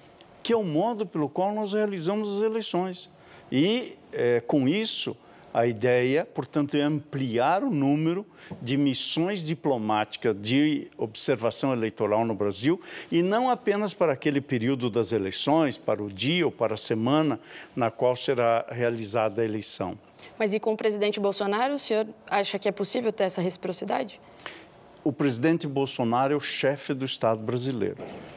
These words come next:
Speaker 1: E, portanto, do ponto de vista institucional, o chefe de Estado brasileiro é destinatário do respeito institucional que todos nós devemos à instituição que é a Presidência da República.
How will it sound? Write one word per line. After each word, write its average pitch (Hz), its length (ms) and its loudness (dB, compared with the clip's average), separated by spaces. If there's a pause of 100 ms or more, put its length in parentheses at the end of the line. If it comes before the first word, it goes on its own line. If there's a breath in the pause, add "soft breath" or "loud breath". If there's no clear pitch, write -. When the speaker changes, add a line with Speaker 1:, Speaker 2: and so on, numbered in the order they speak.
(160 loud breath)
Speaker 1:
E, 123 80 0
portanto, 156 720 0
do 113 100 -4
ponto 123 360 -4
de 104 120 -4
vista 117 440 0
institucional, 120 1200 -2 (500 loud breath)
o 117 60 -6
chefe 156 520 0
de 98 140 -6
Estado 101 420 0
brasileiro 101 760 0
é 101 80 6
destinatário 117 960 0
do 135 180 -2
respeito 127 600 0
institucional 113 920 -2 (280 loud breath)
que 175 120 0
todos 117 360 2
nós 110 220 2
devemos 135 400 0
à 135 60 2
instituição 190 640 -2
que - 120 -8
é 311 40 -4
a - 20 -4
Presidência 160 640 0
da 165 120 2
República. 156 500 -2